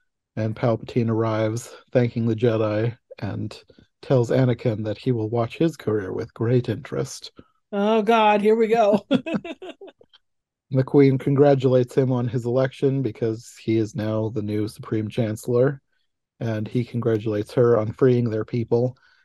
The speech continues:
Speaker 1: and says, "Together they will bring peace and prosperity to the Republic."
Speaker 2: According to who?
Speaker 1: To him.
Speaker 2: Yep.
Speaker 1: And a bunch of the Jedi Council, and probably just some Jedi too,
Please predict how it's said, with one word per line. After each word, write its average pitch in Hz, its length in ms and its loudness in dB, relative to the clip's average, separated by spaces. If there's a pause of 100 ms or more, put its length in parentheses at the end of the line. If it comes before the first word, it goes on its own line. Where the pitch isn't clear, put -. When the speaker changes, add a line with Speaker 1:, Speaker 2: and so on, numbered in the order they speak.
(200)
Speaker 1:
and 120 100 -4
says, 110 360 -2
"Together 151 500 6
they 131 140 2
will 110 160 -2
bring 101 280 -6
peace 156 360 2
and 131 120 2
prosperity 113 800 -2
to 113 200 -4
the 107 100 -4
Republic." 104 720 -6 (460)
Speaker 2:
According 294 580 2
to 269 100 2
who? 160 480 -4 (840)
Speaker 1:
To 123 220 2
him. - 320 -12 (560)
Speaker 2:
Yep. 180 260 -10 (1300)
Speaker 1:
And 139 240 4
a - 20 6
bunch 147 260 2
of 135 100 4
the 139 80 6
Jedi 131 340 6
Council, 131 640 0 (220)
and 131 200 -4 (200)
probably 180 420 0
just 127 300 -8
some 110 220 0
Jedi 107 420 0
too, 110 440 0